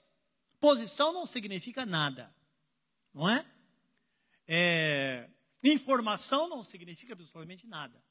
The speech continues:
Aquisição de coisas materiais não significa nada também. É o único lugar em que ricos ou pobres,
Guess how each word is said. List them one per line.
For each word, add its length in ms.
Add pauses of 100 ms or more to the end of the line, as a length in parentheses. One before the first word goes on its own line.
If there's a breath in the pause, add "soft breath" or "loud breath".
(920)
Aquisição 480
de 80
coisas 240
materiais 400
não 100
significa 540
nada 340
também. 600 (220)
É 120
o 20
único 440
lugar 520 (840)
em 260
que 500 (420)
ricos 460
ou 120
pobres, 880